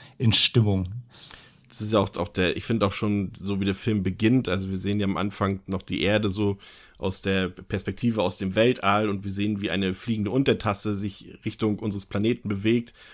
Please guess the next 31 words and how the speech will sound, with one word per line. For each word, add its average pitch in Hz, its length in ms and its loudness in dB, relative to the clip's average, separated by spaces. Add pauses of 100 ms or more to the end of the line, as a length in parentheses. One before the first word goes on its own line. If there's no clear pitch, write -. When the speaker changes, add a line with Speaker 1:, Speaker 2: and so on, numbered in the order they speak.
(160)
Speaker 2:
und 104 100 -6
scheinbar 107 320 2
irgendwie 117 500 4
verbrennt 117 680 2
oder 107 120 0
verglüht 110 520 0
in 120 80 4
der 107 100 0
Atmosphäre. 113 480 0
Wir 101 80 -2
wissen 104 180 -4
erstmal 98 220 -4
nicht 104 140 -6
genau, 104 340 2 (300)
was 104 160 -2
damit 107 260 2
passiert. 135 600 0 (340)
Und 98 100 -4
dann 110 140 2
befinden 123 360 2
wir 123 60 4
uns 110 140 2
eben 110 160 0
auf 98 140 -2
der - 160 -4
Erde, 135 400 4
genauer 104 320 0
gesagt 98 360 -4
in 101 100 -4
der 92 300 -2
Antarktis. 104 760 0